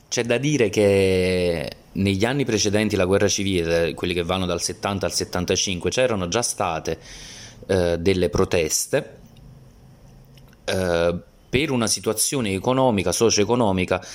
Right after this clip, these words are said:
abbastanza simile. Eh, lo Stato in realtà non era riuscito a dare delle risposte alle richieste, eh, dei manifestanti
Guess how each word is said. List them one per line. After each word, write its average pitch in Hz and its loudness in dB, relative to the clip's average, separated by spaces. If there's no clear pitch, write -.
abbastanza 110 -2
simile. 87 -2
Eh, 87 0
lo 101 0
Stato 113 2
in 98 0
realtà 104 0
non 95 0
era 92 2
riuscito 92 0
a - 0
dare 95 0
delle 87 0
risposte 92 0
alle 87 0
richieste, 90 0
eh, 82 0
dei 90 2
manifestanti 87 -2